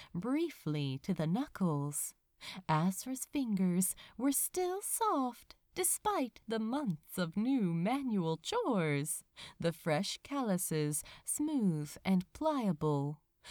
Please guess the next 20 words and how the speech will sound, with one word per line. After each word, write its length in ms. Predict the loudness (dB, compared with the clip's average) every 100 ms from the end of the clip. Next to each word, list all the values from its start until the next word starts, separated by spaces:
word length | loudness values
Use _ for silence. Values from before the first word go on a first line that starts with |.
| -6
a 100 | -4 -2
credit 580 | 4 4 6 2 -4 -12
to 100 | -6
the 120 | -2
meticulous 800 | 0 -2 -4 -4 -2 0 0 -2 0 0
lotion 460 | 0 0 0 2 0
regimen 760 | 0 0 0 0 0 -2 -4
he 200 | _ 0
maintained. 1080 | 2 0 -2 -2 0 2 2 2 0 -2 -6 _ _ _ -16 -14 -10 2
Azra 680 | 4 4 2 2 0 0 0 0
gently 580 | 4 4 2 -2 -2 0
redirected 920 | 0 0 -2 -2 0 0 0 -2 -4
their 160 | -2 -4
hands 680 | -4 -2 0 2 2 0 -6 -12 -10
to 140 | -8
clasp 600 | -2 2 4 4 0 -6 -14 -8
together, 840 | -8 -2 -2 0 2 2 0 -4 _ _ -20 -20 -4
palm 500 | 4 4 4 0 -2
to 120 | -8
palm 680 | -4 0 2 4 2 0 -4